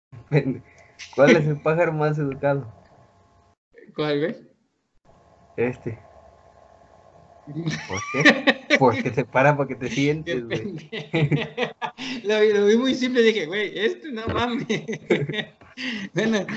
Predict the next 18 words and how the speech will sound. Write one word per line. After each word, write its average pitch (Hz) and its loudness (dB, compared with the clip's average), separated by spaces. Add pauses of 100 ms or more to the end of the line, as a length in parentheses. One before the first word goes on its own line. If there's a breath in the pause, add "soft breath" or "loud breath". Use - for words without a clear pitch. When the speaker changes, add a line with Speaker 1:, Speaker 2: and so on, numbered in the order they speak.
(200)
Speaker 2:
después 180 -4
de 214 4
unas 214 -4
clases 208 -2
de, 170 -2
de 165 -4
albures 180 -2
de 156 6 (100)
pájaros. 220 0 (180)
<laughs> - -2
Speaker 1:
De 143 0
albures 143 0
de 240 0
pájaros, 165 -8 (180)
de 123 -2
albures 135 2
Speaker 2:
Está 175 -2 (240)
Speaker 1:
nivel, 131 -2